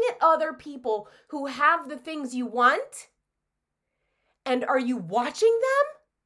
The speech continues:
Or are you taking action?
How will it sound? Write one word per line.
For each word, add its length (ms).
Or 80
are 80
you 200
taking 480
action? 540